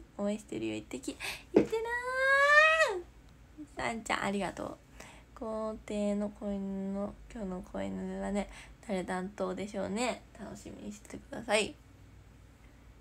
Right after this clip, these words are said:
どうも、タンオシちゃんです。なんでやねん。もう、逆でしょ？ディーディーちゃんって呼んでもいいですよ。ディーディーちゃん。かなんだって、どうも。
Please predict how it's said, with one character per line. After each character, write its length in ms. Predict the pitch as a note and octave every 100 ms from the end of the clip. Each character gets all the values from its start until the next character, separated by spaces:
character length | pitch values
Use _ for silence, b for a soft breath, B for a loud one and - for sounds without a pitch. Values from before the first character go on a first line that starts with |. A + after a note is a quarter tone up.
| -
ど 100 | G#3
う 40 |
も、 180 | G3 F#3+
タ 240 | - G3
ン 80 | F#3+
オ 100 | F#3+
シ 160 | G3+ -
ち 60 |
ゃ 100 | F#3+
ん 80 | F#3+
で 120 | F#3
す。 120 | - -
な 140 | -
ん 100 | G3
で 80 | A#3
や 120 | B3
ね 280 | G#3 G#3+ - - - - -
ん。 20 |
も 80 | -
う、 20 | - - - - F3
逆 140 | F3
で 160 | F#3+ G3
し 100 | A#3+
ょ？ 80 | -
デ 0 |
ィ 300 | B3 G#3 A#3
ー 40 |
デ 80 | B3
ィ 20 |
ー 60 | C4+
ち 120 | -
ゃ 60 | F#3
ん 40 |
っ 20 | G#3
て 100 | F#3
呼 60 |
ん 60 | F#3
で 60 |
も 140 | F3+ F3+
い 80 | F3+
い 40 |
で 100 | F#3+
す 120 | -
よ。 100 | - A#3 B C#4+ C#4+ B - -
デ 60 |
ィ 20 | A#3
ー 20 |
デ 60 |
ィ 40 | F#3+
ー 40 | G3
ち 120 | -
ゃ 20 |
ん。 40 | - - - - - - - B C#4+ - - - - - - -
か 160 | - B3
な 200 | A3 G#3
ん 100 | G3+
だ 60 |
っ 40 | -
て、 100 | -
ど 160 | F#3+ G#3+
う 40 |
も。 280 | G3 F#3 G3+